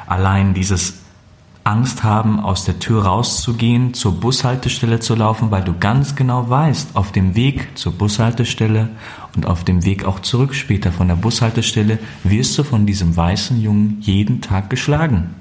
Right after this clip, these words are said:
und beschimpft. Rassistisch beschimpft, ja?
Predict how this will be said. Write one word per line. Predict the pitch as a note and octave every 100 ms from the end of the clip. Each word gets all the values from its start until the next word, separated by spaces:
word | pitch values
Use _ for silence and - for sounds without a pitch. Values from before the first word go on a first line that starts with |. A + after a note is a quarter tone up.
| - - -
und | - G2+
beschimpft. | A2 - F#3 D#3+ - - - - - - - - - - - - - - -
Rassistisch | F#2 - - - A2 -
beschimpft, | G2 - F2 E2+ E2+ - _ - -
ja? | G2+